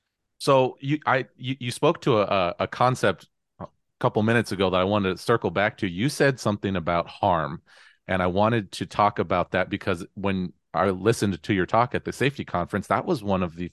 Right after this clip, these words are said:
things that stuck with me was the idea, I'm sorry, not harm, of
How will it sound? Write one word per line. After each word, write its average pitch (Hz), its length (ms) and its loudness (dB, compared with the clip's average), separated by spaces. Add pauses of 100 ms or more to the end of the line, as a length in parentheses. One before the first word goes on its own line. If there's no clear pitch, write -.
things 95 240 -6
that 87 120 -6
stuck - 340 -2
with 110 180 -2
me 82 220 -6 (340)
was 101 240 2
the 107 220 2
idea, 92 680 0 (220)
I'm 113 120 2
sorry, 90 240 0
not 120 220 2
harm, 95 360 0
of 90 340 -4